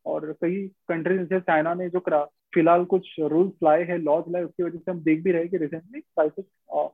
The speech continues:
बिटकॉइन और क्रिप्टो करेंसीज की काफी गिर भी रही है। तो इसे इस तरह से आपको नहीं लेना चाहिए। जो भी पैसा इन्वेस्ट करना है, अपना ही पैसा कीजिए, स्पेकुलेट भी करना है, तो अपना ही पैसा लीजिए,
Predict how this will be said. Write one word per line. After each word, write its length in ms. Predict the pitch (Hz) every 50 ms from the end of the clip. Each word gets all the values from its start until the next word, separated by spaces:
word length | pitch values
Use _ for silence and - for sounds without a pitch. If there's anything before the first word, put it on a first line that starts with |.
| - 160
बिटकॉइन 300 | 160 156 - 180 170 180
और 60 | 190
क्रिप्टो 280 | - 170 - - 170
करेंसीज 280 | 165 170 165 - - 175 -
की 60 | -
काफी 280 | 220 214 190 180 - 202
गिर 140 | 202 214 208
भी 100 | 185 196
रही 140 | 165 147 143
है। 80 | 143
तो 300 | - _ _ _ - 226
इसे 240 | 233 226 254 285 262
इस 120 | 220 -
तरह 140 | - 240 240
से 120 | 233 262 233
आपको 200 | 226 - 233 214
नहीं 140 | 190 196
लेना 220 | 196 196 190 196 196
चाहिए। 260 | 196 - 247 277 302 - _ _ - 151
जो 120 | 165 175
भी 100 | 185 220
पैसा 340 | 220 220 196 190 190 226 220
इन्वेस्ट 360 | 196 180 180 202 214 214 -
करना 200 | 202 190 190 196
है, 120 | 208 214 196
अपना 220 | 165 - 175 190
ही 60 | 196
पैसा 260 | 190 190 180 - 196
कीजिए, 300 | 185 - 185 165 175 214
स्पेकुलेट 640 | 254 - _ _ _ - 190 175 175 202 196 196 190
भी 100 | 185 214
करना 240 | 202 196 - 180 190
है, 60 | 202
तो 100 | 196 196
अपना 180 | 165 - 165 175
ही 80 | 185
पैसा 280 | 175 170 156 - 170 165
लीजिए, 300 | 156 147 147 147 180